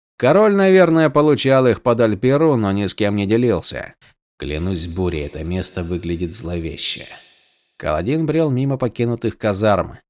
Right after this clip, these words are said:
и дождь барабанил по зонту, закреплённому Лапеном на костыле. Зонт помогал, в каком-то смысле.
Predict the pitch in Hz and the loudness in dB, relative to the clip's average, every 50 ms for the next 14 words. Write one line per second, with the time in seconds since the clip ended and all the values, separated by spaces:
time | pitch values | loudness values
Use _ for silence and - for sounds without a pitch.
0 | _ _ _ _ _ - - 110 104 113 165 190 170 131 117 120 139 139 131 101 | _ _ _ _ _ 0 0 2 4 6 6 6 6 2 4 4 4 6 6 6
1 | 95 113 113 113 110 107 92 - 101 87 92 90 90 85 - 82 76 - - _ | 6 4 4 4 2 0 0 0 -2 0 0 0 0 0 -2 -4 -4 -6 -10 _
2 | _ _ _ _ _ _ _ _ - 90 90 95 110 - - 123 127 - 123 143 | _ _ _ _ _ _ _ _ -10 -8 -4 -4 -2 -2 0 -2 0 2 2 2
3 | 143 139 139 139 139 139 139 139 139 123 - 110 107 107 104 107 107 107 107 95 | 4 4 2 2 2 2 2 2 2 2 2 2 2 2 2 0 0 0 -2 -2
4 | - 101 - - - 95 90 82 - - - _ _ _ _ _ - _ _ _ | -4 -6 -6 -4 -2 -2 -2 -2 -6 -8 -12 _ _ _ _ _ -20 _ _ _
5 | _ _ _ _ _ - 104 104 104 120 147 156 160 156 131 - - - 127 123 | _ _ _ _ _ -8 -6 -2 2 4 4 4 4 2 -2 -4 -2 0 0 2
6 | 123 123 113 104 120 123 117 101 85 78 - - - - _ _ _ _ _ - | 2 0 -2 0 0 2 2 2 0 -2 -6 -14 -20 -20 _ _ _ _ _ -16
7 | - - 117 107 - - 117 104 95 90 85 92 90 - - 117 117 104 90 - | -8 -4 -4 -4 -2 -2 -2 -2 -2 -2 -2 -4 -4 -2 -2 -2 -2 -4 -4 -6
8 | - - 53 50 - | -10 -10 -12 -12 -14